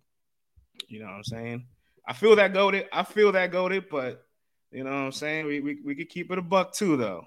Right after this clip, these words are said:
We could keep it a buck too. But salute to both the ladies. I'm happy to see the ladies,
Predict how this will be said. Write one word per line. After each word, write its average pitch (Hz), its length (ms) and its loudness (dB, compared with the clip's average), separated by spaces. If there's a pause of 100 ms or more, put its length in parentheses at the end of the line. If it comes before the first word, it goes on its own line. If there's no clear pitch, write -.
(140)
We - 80 -20
could 120 100 -20
keep 135 220 -10
it 131 60 -6
a 127 40 -8
buck 127 280 -6
too. 120 140 -12
But 107 140 -12
salute 123 300 -10
to 147 80 -8
both 131 260 -2
the 127 60 -8
ladies. 127 300 -2
I'm 120 100 -4
happy 127 240 0
to - 60 -6
see - 80 -6
the 120 80 -6
ladies, 120 460 -4